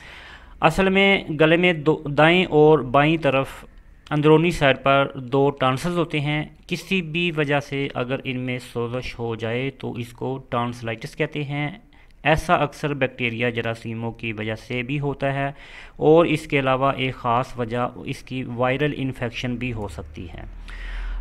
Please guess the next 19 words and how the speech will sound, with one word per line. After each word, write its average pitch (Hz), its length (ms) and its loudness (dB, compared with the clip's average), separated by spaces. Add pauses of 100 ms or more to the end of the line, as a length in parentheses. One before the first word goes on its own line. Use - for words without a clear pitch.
(160)
Types 160 380 6
of 180 200 6 (160)
tonsillitis 151 680 4
के 180 120 0
मतलब 165 340 2
अगर 160 220 2
बात 156 280 4
करें 151 460 0
तो 147 160 0
इसकी 143 280 -4
दो 127 340 0 (180)
टाइप्स 127 380 2
हैं, 147 320 2
एक्यूट 127 460 -2
tonsillitis 147 760 2 (440)
और 143 460 6
इसके 139 220 0
अलावा 131 300 6 (120)
क्रॉनिक 143 380 6